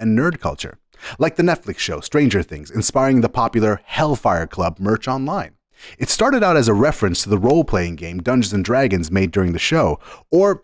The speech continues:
the hugely popular video game turned H B O show The Last of Us, starring actor Pedro Pascal, inspiring online memes and merch highlighting his role in the show, such as Daddy State of Mind. I could go on, but I won't. I'm sure you can find examples of things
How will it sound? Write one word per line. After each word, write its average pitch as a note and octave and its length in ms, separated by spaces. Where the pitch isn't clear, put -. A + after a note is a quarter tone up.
the B2+ 100
hugely D3 560
popular A2 400
video E3+ 360
game C#3 260
turned A2 320
H - 200
B B2+ 120
O A#2+ 80
show A2 320
The F#2+ 100
Last G#2+ 380
of D2+ 80
Us, D#2 160
starring G2+ 300
actor G2 340
Pedro F2+ 340
Pascal, C#3 640
inspiring D#3+ 720
online D3+ 520
memes A#2+ 400
and A#2+ 220
merch E3+ 420
highlighting D3 580
his G2 180
role G#2+ 160
in F#2+ 80
the F#2+ 80
show, D3+ 400
such - 280
as F#2 220
Daddy A#2+ 460
State G2 300
of E2+ 120
Mind. D2+ 360
I C#3+ 140
could C#3+ 160
go A#2 160
on, G2+ 360
but F#2+ 120
I E2+ 80
won't. D2+ 340
I'm E3 160
sure F3 220
you D#3+ 80
can D3 160
find C3+ 240
examples A2+ 440
of G#2 120
things G#2 360